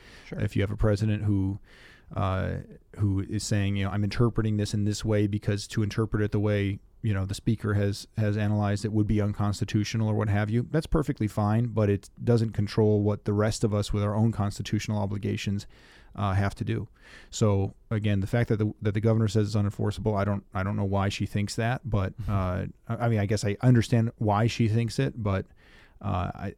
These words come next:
Speaker 2: you know, the, the health departments who are making their own judgments about this, I mean, they have their own responsibility to make those judgments. And, and the governor did say that about, um, the, the restrictions in the higher ed budget regarding, uh, vaccinations. Um, it,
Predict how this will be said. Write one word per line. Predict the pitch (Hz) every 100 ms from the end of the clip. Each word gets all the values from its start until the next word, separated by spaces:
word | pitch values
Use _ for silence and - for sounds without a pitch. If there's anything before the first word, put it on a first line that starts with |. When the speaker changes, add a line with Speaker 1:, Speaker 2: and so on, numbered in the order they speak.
| -
Speaker 2:
you | 107
know, | 98
the, | 101 101 110
the | 107
health | 117 131
departments | 113 107 107 104
who | 104
are |
making | 104 104 104
their | 104
own | 104 104
judgments | 104 104 110 107
about | 104 95 92
this, | 107
I |
mean, | 107 98
they | 104
have | 107 104
their | 98
own | 104
responsibility | 104 - 107 - 107 110 104
to |
make | 104 104
those | 101
judgments. | - 110 104 95 - - - - -
And, | 147 147 -
and | 156
the |
governor | 185 247 143
did | 170 139
say | - 196 151
that | 104 104
about, | 107 117 110 110
um, | 107 104 95 92 90
the, | 127 110 104 101 - 110
the | 107 101 101 113
restrictions | 110 - 127 - 117 110
in | 107
the | 101 98
higher | 98 117 104
ed | 110
budget | 104 104 104
regarding, | 101 101 107 104 104 101 - - - - -
uh, | 98 95
vaccinations. | 92 101 104 101 98 101 - 95 98 - -
Um, | 98 90 90 90
it, | 120